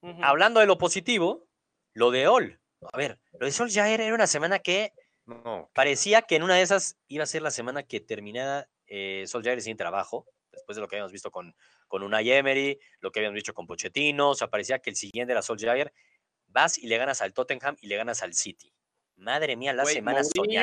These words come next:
Speaker 2: soñada.
Speaker 1: y Guardiola en cinco días.
Speaker 2: Increíble, que, y con equipo, con un peor equipo, con un peor plantel.
Speaker 3: Y empató con Liverpool, ¿no?
Speaker 1: Puro, puro chavo, eh, puro chavo.
Speaker 3: ¿No
Speaker 2: Puro
Speaker 3: empató
Speaker 2: chavo,
Speaker 3: con
Speaker 2: güey.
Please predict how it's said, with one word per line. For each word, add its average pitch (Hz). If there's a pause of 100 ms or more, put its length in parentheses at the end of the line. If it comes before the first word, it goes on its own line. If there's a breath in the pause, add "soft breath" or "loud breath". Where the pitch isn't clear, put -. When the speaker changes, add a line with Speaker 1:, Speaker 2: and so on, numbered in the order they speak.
Speaker 2:
soñada. 233
Speaker 1:
y 170
Guardiola 180
en 139
cinco 160
días. 139
Speaker 2:
Increíble, 127
que, 165 (600 soft breath)
y 190
con 202
equipo, 220
con 143
un 226
peor 208
equipo, 131 (720)
con 139
un 208
peor 196
plantel. 127 (680)
Speaker 3:
Y 113
empató 110
con 151
Liverpool, 113
¿no? 87
Speaker 1:
Puro, 185 (160)
puro 180
chavo, 156
eh, 160
puro 147
chavo. 160 (220)
Speaker 3:
¿No -
Speaker 2:
Puro 117
Speaker 3:
empató 156 (100)
Speaker 2:
chavo, 349
Speaker 3:
con 349
Speaker 2:
güey. 113